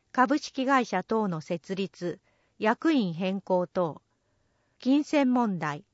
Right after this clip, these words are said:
その他法律問題。申し込み、当日直接会場へ。問い合わせ先、東京司法書士会、墨田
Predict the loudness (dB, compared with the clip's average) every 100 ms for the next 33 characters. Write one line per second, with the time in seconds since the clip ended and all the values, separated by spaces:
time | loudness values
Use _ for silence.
0 | _ _ _ 0 2 2 2 0 0 2
1 | 4 4 0 0 0 0 -2 -4 -8 _
2 | _ _ _ _ _ _ _ _ _ _
3 | 0 2 2 0 -2 0 -2 -4 _ _
4 | _ _ _ 0 4 4 2 -4 -4 -4
5 | -2 -2 -2 0 0 2 0 0 0 -2
6 | -6 _ _ _ _ _ _ _ _ _
7 | _ _ 4 6 6 4 2 -4 -4 -6
8 | -10 -10 _ _ _ _ _ 0 4 4
9 | 4 4 2 0 2 2 2 -2 -4 -2
10 | -2 -2 -6 _ _ _ -4 2 2 2
11 | -2